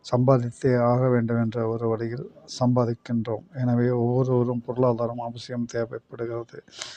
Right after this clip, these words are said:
தமது பூர்வ புண்ணிய பணத்தினால் குறுகிய காலத்தில் எளிய உழைப்பினாலும் மளவென்று சில உயர்-, உயர்ந்த இடத்தை அடைய முடிகிறது. நிதானமாக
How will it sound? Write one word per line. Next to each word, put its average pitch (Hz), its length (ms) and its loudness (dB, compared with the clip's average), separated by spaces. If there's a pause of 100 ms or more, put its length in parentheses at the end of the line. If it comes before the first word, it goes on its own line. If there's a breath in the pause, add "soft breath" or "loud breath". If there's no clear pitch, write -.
(120 loud breath)
தமது 127 360 2
பூர்வ 139 340 6
புண்ணிய 117 440 0
பணத்தினால் 117 600 -6 (360 loud breath)
குறுகிய 139 380 4
காலத்தில் 123 720 -2
எளிய 123 600 2 (600 soft breath)
உழைப்பினாலும் 123 640 4
மளவென்று 120 580 2
சில 117 440 -2 (160)
உயர்-, 127 300 6 (100)
உயர்ந்த 127 600 2
இடத்தை 117 380 0
அடைய 120 360 2
முடிகிறது. 113 640 -2
நிதானமாக 123 800 0